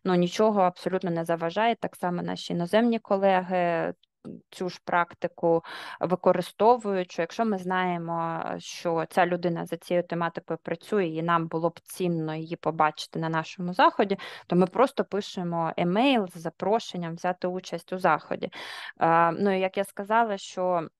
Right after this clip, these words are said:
не треба боятися, що вам там, а, ну, навіть прийде відмова, е, ну, це все рівно вже встановлення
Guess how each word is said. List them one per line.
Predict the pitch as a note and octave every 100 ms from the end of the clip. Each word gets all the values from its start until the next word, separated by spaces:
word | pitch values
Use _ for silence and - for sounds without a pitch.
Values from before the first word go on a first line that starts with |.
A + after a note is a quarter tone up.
| _
не | F#3 F3+
треба | G3 G3 F#3+
боятися, | F3 F3+ E3+ - E3+ E3
що | - E3+
вам | E3 D#3+ - _ _ _ _ _ _ _ _ - -
там, | F#2 F#2 F2
а, | F2+ F2+ F2+ F2+ F2+ B1+ A#1 - - - - - - _ -
ну, | E3+ E3+
навіть | E3+ E3 -
прийде | G3 F#3 F3+ F3+
відмова, | F3+ F#3 F#3 D#4 A#3+ G3+ F#3+ - - - -
е, | E3 D#3+ -
ну, | E3
це | - G3+
все | G#3+ - F#3
рівно | A3 A3 G3 E3+
вже | F3 F#3+
встановлення | G3 - E3+ E3+ F3+ F3+ E3+ E3+